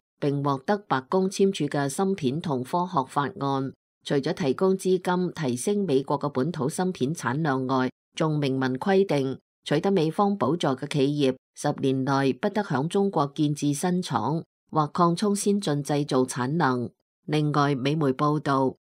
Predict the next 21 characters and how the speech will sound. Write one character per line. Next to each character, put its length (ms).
美 260
商 220
務 120
部 220
已 160
經 200
發 160
出 200
通 320
知， 280
禁 180
止 120
美 200
國 200
設 180
備 220
商 400
出 160
口 320
十 220
四 140